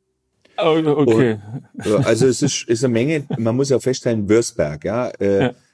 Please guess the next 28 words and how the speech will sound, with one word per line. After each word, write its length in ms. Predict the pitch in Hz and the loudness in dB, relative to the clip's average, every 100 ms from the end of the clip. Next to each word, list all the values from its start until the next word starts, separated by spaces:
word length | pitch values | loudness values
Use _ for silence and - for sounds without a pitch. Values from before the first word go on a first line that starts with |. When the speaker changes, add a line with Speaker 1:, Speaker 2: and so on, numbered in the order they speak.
| _ | _
Speaker 2:
ich 120 | 101 | -2
sage 200 | 117 120 | 0 0
immer 160 | 120 113 | 0 0
so 160 | 113 | -2
salopp, 380 | 107 107 107 - | -2 0 0 0
wir 80 | 98 | -2
sind 160 | 127 | -2
zwar 160 | 123 110 | -2 0
nicht 100 | 107 | 0
am 140 | 101 | -2
Arsch 180 | 90 95 | -4 -4
der 120 | - | -2
Welt, 180 | 85 107 | 0 2
aber 180 | 110 98 | 2 0
wir 80 | 92 | -2
können 240 | - 110 | -2 -2
ihn 120 | 110 | -2
von 140 | 95 92 | -4 -4
hier 200 | 98 110 | -2 -2
aus 160 | 98 | -2
ganz 200 | - 92 | -6 -6
gut 140 | - 80 | -6 -6
sehen. 380 | - 101 85 - _ - - - _ | -4 -2 -4 -8 _ -20 -20 -20 _
Ich 140 | - | -2
hab 160 | 127 - | -2 0
zweihundertfünfzig 800 | - 117 113 107 - 131 - 113 | 0 2 2 0 -2 -4 -4 -4
Kilometer 440 | - 95 85 80 | 0 2 2 0
nach 260 | 76 73 - | -4 -8 -14